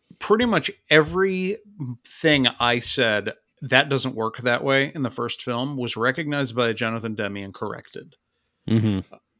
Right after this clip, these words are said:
Speaker 1: Uh, he, he addressed all of those things that didn't work in the first one and made them work, and the plot made sense.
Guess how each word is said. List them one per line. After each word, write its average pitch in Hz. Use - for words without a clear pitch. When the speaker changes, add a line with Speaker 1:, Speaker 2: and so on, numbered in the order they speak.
Speaker 1:
Uh, 92
he, 127
he 127
addressed 123
all 143
of 143
those 135
things 117
that 117
didn't 113
work 127
in 127
the 120
first -
one 107
and 110
made 127
them 147
work, 117
and 120
the 107
plot 107
made 127
sense. 127